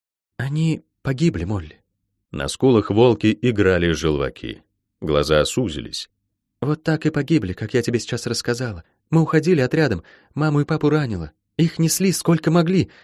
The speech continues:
а потом нас окружили егеря, надо было идти на прорыв». Голос её не дрожал, напротив, наполнялся яростью. Даже шкодливая Ирина испуганно притихла. «Надо было идти на прорыв. Мы со Всеславом маленькие ещё были, но перекидываться уже умели.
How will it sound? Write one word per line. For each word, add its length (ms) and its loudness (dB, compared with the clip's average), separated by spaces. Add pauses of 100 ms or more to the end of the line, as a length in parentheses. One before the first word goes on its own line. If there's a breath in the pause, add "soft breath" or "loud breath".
(200 soft breath)
а 80 -2
потом 380 2
нас 160 2
окружили 420 2
егеря, 500 2
надо 220 0
было 220 6
идти 200 0
на 120 6
прорыв». 480 0 (240)
Голос 340 0
её 140 0
не 100 0
дрожал, 460 2
напротив, 560 2
наполнялся 560 2
яростью. 720 -2 (240)
Даже 260 0
шкодливая 500 4
Ирина 420 4
испуганно 500 2
притихла. 640 -2 (560)
«Надо 280 2
было 260 6
идти 400 2
на 120 4
прорыв. 440 0 (320)
Мы 160 4
со 140 2
Всеславом 580 2
маленькие 440 2
ещё 180 -2
были, 220 2
но 180 0 (220)
перекидываться 560 6
уже 160 4
умели. 460 4